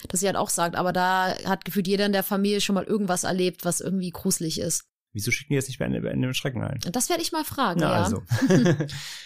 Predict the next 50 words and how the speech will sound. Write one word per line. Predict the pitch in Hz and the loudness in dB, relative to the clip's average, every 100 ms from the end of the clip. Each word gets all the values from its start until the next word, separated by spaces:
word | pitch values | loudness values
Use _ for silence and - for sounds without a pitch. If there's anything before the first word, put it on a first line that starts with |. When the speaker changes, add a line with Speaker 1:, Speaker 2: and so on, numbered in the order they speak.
| - _ _ | -20 _ _
Speaker 2:
Deswegen | 143 113 131 110 | -6 -2 0 2
hier | 123 | 0
auch | 127 | 2
bei | 120 | 0
Lilian | 131 143 139 | 2 0 -2
wirklich | 131 135 120 | -2 -2 -4
viel, | - 143 156 | -2 -2 -2
viel | - 143 | -4 0
dabei. | 131 113 107 147 | 0 2 2 2
Also | 123 110 110 - - - | 0 0 -4 -8 -20 -20
haben | - 123 | -2 0
wir | |
schon | 123 | 2
gesagt, | 120 110 95 | 2 0 0
ne, | 117 | -2
von | - | -2
irgendwelchen | 120 117 127 | -2 -2 0
Schritten, | - 113 - 110 110 110 | 0 -4 -2 -2 -2 -6
sie | 117 117 | -2 0
hatten | 120 | -2
viele | - 127 120 | -2 -2 -2
Stimmen. | - 117 113 107 104 107 _ _ _ | -2 2 2 2 -2 -8 _ _ _
Diese, | 139 120 | -4 -2
auch | 120 | 0
die, | 120 | 0
das, | 135 123 | -2 -2
was | 127 | -2
du | - | 0
auch | 139 147 | 0 0
immer | 139 117 | 0 -2
beschrieben | 113 - 113 | -2 0 0
hast | 113 104 | 0 0
in | 110 | -2
deinem, | 110 107 107 | -2 -4 -6
in | 104 | -4
deinem | 107 107 | -4 -2
Wohnheim, | 117 120 107 101 | -2 0 0 0
ne, | |
mit | 117 110 | 0 0
Schritten, | - 117 117 | 0 -2 -2
die | |
irgendwo | 113 110 | -2 0
hinführen, | 113 131 - 123 117 | 2 2 2 0 0
aber | 113 | 0
nicht | 113 | -2
zurückkommen | - 117 - 120 113 | -2 -4 0 2 2
und | 110 | 2
immer | 107 107 | 0 2
Speaker 1:
Mhm. | |
Speaker 2:
aufhören. | 117 123 123 117 110 110 | 2 2 0 0 0 -6